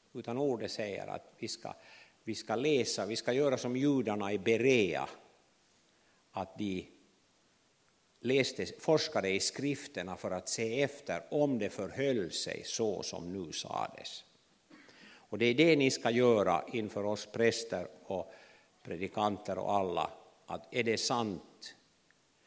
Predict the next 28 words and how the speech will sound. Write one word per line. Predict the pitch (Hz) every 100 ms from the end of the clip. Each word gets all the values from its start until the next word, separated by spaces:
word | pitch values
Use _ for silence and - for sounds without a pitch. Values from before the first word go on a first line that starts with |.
| _ _
Bibeln | - 131 120 110 104
är, | 101 -
är | 113
vår | 101 131 147 123
bok, | 98 104 104 -
allas | 123 117 104 90 -
bok, | 110 92
det | 101
är |
den | 98
kristna | 92 135 127 - 101
församlingens | 101 92 110 104 92 90 95 -
bok, | - 104 92 -
det | 104 98 85
är |
en | 98
hälsning, | 104 123 120 - 92 87
ett | 82
kärleksbrev | - 139 117 95 - 98 90
från | - 82 92
Gud. | 101 90 73 - -
Och | - - -
det | 104
är |
ljuset | 107 151 151 - -
av | 104 107
detta | 135 135 117
ord | 117 120 113 92